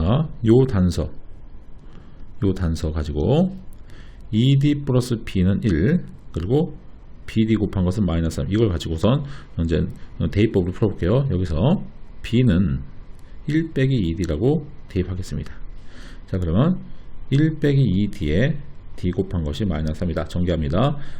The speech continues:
마이너스 이 D 제곱 플러스 D는 마이너스 삼이다. 자, 영은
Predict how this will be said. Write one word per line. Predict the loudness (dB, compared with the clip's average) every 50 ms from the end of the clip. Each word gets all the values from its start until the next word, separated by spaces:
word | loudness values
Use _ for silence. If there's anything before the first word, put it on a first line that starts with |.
| -4 0
마이너스 | 2 4 6 6 6 4 2 0 0 2
이 | 2 2
D | 2 2 0
제곱 | 0 0 0 0
플러스 | 0 -2 -2 -2 -4 -6 -8
D는 | -8 -4 -2 0 0 2 2 2 2 2 0 0
마이너스 | 0 0 0 0 -2 -2 -2
삼이다. | -4 -4 -2 0 2 2 2 0 -2 -6
자, | -6 -4 0
영은 | 2 2 4 4 2 0 -2